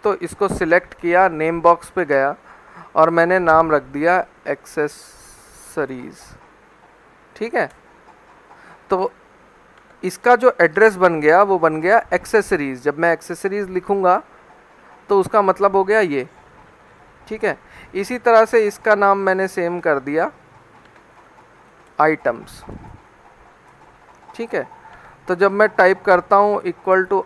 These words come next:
items तो उसका मतलब हो गया ये। अब मैं क्या कर रहा हूँ, यहाँ मान लीजिए इनका address बना चुका हूँ, तो अभी तो क्या ये text है, Direct तो आएगा नहीं, तो कौन सा formula देना पड़ेगा? Indirect,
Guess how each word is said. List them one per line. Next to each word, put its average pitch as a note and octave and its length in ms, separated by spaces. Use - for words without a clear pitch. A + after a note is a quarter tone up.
items F3+ 540
तो F3 140
उसका F3+ 260
मतलब F3 340
हो E3 100
गया G3 160
ये। C#3 320
अब F3 100
मैं A#3 180
क्या A#3 200
कर A3 160
रहा F3+ 140
हूँ, G#3 220
यहाँ E3 380
मान F#3+ 200
लीजिए G3 380
इनका F#3 240
address E3+ 300
बना D#3+ 280
चुका D#3 220
हूँ, D3 140
तो A3 100
अभी D#3+ 240
तो A3 120
क्या G#3+ 200
ये A3+ 140
text A3+ 400
है, G3 200
Direct D3+ 320
तो G3 140
आएगा F#3 300
नहीं, F#3 120
तो E3 80
कौन G#3 280
सा A3 120
formula G3 420
देना D#3+ 240
पड़ेगा? C3 360
Indirect, D#3+ 680